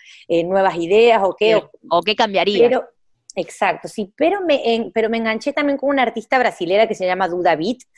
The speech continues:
Speaker 2: Ajá.
Speaker 1: eh, y bueno, y también es medio que la he estado escuchando ahí en loop, ¿no? Ella me, como que me gusta mucho, tiene una canción, eh, se me fue el nombre de la canción, pero es brutal,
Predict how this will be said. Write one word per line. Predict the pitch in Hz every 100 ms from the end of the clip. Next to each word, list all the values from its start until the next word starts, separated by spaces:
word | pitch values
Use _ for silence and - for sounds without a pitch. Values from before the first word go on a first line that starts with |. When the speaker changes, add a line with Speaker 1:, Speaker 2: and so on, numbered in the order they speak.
| - -
Speaker 2:
Ajá. | 175 196
Speaker 1:
eh, | 180 165 156 147 151 -
y | - 196
bueno, | 208 170 170
y | 196
también | 196 214 233
es | 233
medio | 220 220 226
que |
la | 202
he |
estado | - 214 214
escuchando | 196 - 185 180 175 160 160 -
ahí | 170 175
en | 170 175
loop, | 170 156
¿no? | 156 160 240 254
Ella | 214 208 202
me, | 196 175 160 151 151 -
como | 160 151
que |
me | 160
gusta | 156 180 -
mucho, | 175 160 - 143
tiene | 196
una | 208 185
canción, | 160 151 185 202 190 _
eh, | 170 160 175 - -
se | -
me | 165
fue | - 190
el | 190
nombre | 190 196
de | 175
la | 147
canción, | 151 151 - 143 139 _ - - -
pero | 165
es | 160 - -
brutal, | 170 165 180 165 147 139